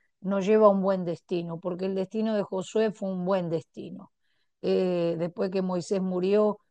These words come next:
se transformó en un líder, ¿no? Em, a veces parece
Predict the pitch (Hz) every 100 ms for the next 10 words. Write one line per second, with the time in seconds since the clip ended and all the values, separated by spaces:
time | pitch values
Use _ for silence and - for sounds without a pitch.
0 | _ - 170 196 180 185 180 190 196 180
1 | 180 180 160 160 - _ _ 196 233 240
2 | _ _ _ _ 185 190 190 180 165 180
3 | _ _ _ - 196 247 277 254 220 226
4 | 240 240 269 254